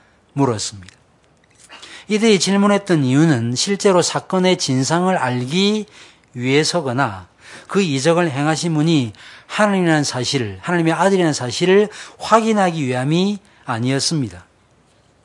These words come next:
맹인을 신문했던 이들이 맹인도 불렀고 그다음에 나-, 나-, 나중에 누구를 부르는가 하면 맹인의 부모도 각각 불러서 신문했지요. 그럴 때 그들이 증언을 했지만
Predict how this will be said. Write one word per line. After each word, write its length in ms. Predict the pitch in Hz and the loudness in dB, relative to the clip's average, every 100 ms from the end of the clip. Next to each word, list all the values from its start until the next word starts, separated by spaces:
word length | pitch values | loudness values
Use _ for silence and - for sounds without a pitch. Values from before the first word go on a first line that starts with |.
| - - _ _ _ _ _ _ _ _ | -20 -20 _ _ _ _ _ _ _ _
맹인을 540 | - 143 160 190 196 190 | -2 2 4 4 2 2
신문했던 680 | - 214 202 180 160 160 151 | 0 0 2 2 2 0 0
이들이 680 | 151 147 117 127 117 98 95 _ _ - | -2 -2 -4 -4 -6 -10 -16 _ _ -10
맹인도 580 | 131 131 151 180 185 175 | -4 -2 0 2 2 2
불렀고 420 | 175 151 131 127 | 2 2 2 0
그다음에 300 | 135 147 131 | -2 -2 -2
나-, 200 | 135 135 | -6 -8
나-, 200 | 123 127 | -8 -6
나중에 640 | 127 135 135 123 120 156 | -4 -6 -6 -6 -4 -2
누구를 320 | 151 175 185 151 | -2 -2 -2 -2
부르는가 340 | 127 123 113 | -4 -6 -6
하면 260 | 117 147 113 - - - - | -2 -2 -4 -12 -20 -20 -10
맹인의 680 | 131 127 127 160 170 170 170 | -4 -2 0 2 2 0 0
부모도 640 | 190 196 190 185 185 170 | 0 2 4 4 2 0
각각 440 | - 185 202 175 - | -2 0 0 -2 -2
불러서 640 | 196 170 147 160 135 113 - - | 0 0 2 2 2 -4 -18 -18
신문했지요. 840 | - - 175 143 127 131 - 101 87 _ _ _ _ _ _ _ _ _ - - _ _ - | -8 -4 -2 -2 -2 -6 -8 -12 -16 _ _ _ _ _ _ _ _ _ -20 -20 _ _ -10
그럴 240 | - 208 180 | 0 0 2
때 120 | 175 | 0
그들이 340 | 185 180 175 | 0 2 2
증언을 380 | 143 135 143 165 | 2 0 2 2
했지만 560 | 185 - 143 143 127 | 2 -2 0 0 0